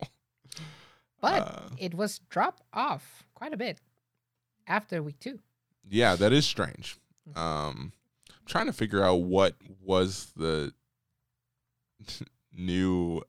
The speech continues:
Speaker 2: element introduced into this. Like, why? Um,
Speaker 1: I mean, I guess people are meaning, uh, are citing more cards that are good with Zoo.
Speaker 2: Yeah, I guess.
Speaker 1: Could probably. Like, I think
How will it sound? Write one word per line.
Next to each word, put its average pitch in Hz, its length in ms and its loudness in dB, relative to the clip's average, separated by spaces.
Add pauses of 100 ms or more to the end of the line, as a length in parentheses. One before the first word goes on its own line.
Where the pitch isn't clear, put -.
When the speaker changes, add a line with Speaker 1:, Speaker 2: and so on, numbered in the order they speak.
Speaker 2:
element 82 420 -4
introduced - 540 -6
into - 260 -16
this. - 160 -14
Like, - 140 -8
why? 80 640 -2 (1040)
Um, 78 480 -8 (520)
Speaker 1:
I 165 100 -4
mean, 165 360 -2
I 160 100 -6
guess 240 160 -4
people 190 280 -4
are 151 540 -2 (720)
meaning, 156 680 -6
uh, 147 240 -6
are 151 180 -4
citing 151 760 -6
more 143 120 -4
cards 147 440 -6
that 151 140 -6
are 147 80 -6
good 151 300 -10
with 143 120 -10 (240)
Zoo. 180 200 -20 (580)
Speaker 2:
Yeah, 127 280 6
I 104 80 4
guess. 90 260 -2
Speaker 1:
Could 185 140 -8
probably. 151 400 -6 (120)
Like, 143 200 -6 (840)
I 147 100 -4
think 151 380 -6